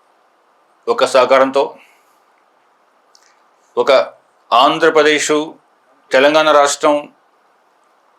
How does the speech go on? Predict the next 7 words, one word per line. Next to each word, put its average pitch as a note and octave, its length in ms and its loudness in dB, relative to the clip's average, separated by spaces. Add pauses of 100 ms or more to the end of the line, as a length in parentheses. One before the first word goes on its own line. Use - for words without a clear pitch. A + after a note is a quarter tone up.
(120)
మాత్రం C#3 300 0
కాకుండా C3+ 320 0 (800)
దక్షిణ D3 240 0 (100)
ప్రా-, D#3 240 2 (200)
దక్షిణ C#3+ 300 0
భారతదేశం D3+ 460 2
అంతా C#3 200 0